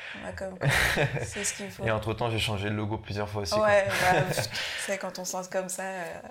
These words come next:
Speaker 2: Bah, après, je me dis, l'avantage, c'est que, euh, de toute façon, quand tu commences, il y a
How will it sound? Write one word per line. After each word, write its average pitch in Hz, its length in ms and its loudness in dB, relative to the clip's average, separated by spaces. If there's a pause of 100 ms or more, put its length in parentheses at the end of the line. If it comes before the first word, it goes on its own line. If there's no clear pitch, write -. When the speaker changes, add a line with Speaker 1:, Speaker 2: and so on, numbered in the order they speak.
Speaker 2:
Bah, - 120 2
après, - 300 0 (160)
je 113 120 0
me 123 80 2
dis, 160 80 2
l'avantage, 139 760 8
c'est - 240 0
que, 120 140 2 (1120)
euh, 107 120 0
de 110 120 0
toute - 180 -2
façon, 147 300 2
quand 131 140 0
tu - 160 -2
commences, 143 500 2
il 120 40 2
y - 20 6
a 107 80 2